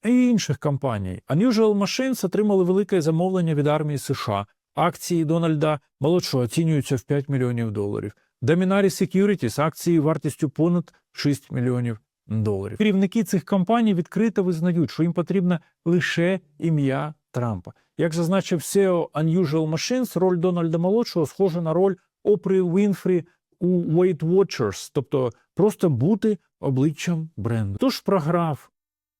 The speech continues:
е, в цих величезних оборудках? Поки статки Трампів зростали, звичайні інвестори, які повірили в бренд,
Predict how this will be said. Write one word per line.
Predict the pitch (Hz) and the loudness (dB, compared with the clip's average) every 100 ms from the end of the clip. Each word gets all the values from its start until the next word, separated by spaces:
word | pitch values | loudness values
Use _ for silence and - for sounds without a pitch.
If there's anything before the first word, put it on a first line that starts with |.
| - | -8
е, | - | -4
в | 110 - - - | -4 -6 -14 -12
цих | - 156 104 - _ _ | -4 -2 -4 -10 _ _
величезних | 123 139 135 147 120 117 | -2 -2 0 -2 -2 -4
оборудках? | 127 147 117 - 98 | -2 -2 -2 -6 -4
Поки | 247 254 214 | -2 0 0
статки | 151 - 202 - 185 | 0 -2 -2 -2 -2
Трампів | 190 208 202 190 151 | 0 0 2 0 0
зростали, | 139 170 - 226 240 226 _ _ - | 0 -2 -2 -2 0 -2 _ _ -6
звичайні | 143 180 226 190 | -4 0 2 2
інвестори, | 180 202 202 151 143 | 2 2 0 -2 -2
які | 135 | -2
повірили | 143 156 156 180 208 185 147 120 | -2 0 2 2 2 2 2 0
в | 113 107 110 107 _ _ - | -2 -2 -2 -2 _ _ -8
бренд, | 107 104 139 180 214 | -2 0 2 2 0